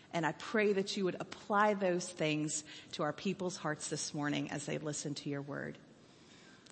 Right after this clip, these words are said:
God, do your work. Encourage our hearts that we more, that we may live more fully surrendered to you. And we pray it in Christ's name. Amen.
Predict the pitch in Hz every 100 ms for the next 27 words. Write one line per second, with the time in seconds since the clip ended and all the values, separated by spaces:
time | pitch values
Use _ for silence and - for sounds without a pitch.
0 | - 185 170 202 214 214 214 175 156 151
1 | - - - - - 185 170 - 214 214
2 | 202 170 165 - 151 139 - - - -
3 | - 185 180 185 175 170 170 175 214 185
4 | 143 208 214 185 180 185 185 190 170 175
5 | 165 - - 190 190 196 196 196 - -
6 | 190 175 156 156 156 160 - - - -
7 | 160 139 120 - - - - - - -
8 | - 165 165 160 180 156 147 165 - 135
9 | 156 - - 160 151 - - - - 76
10 | 76 - 156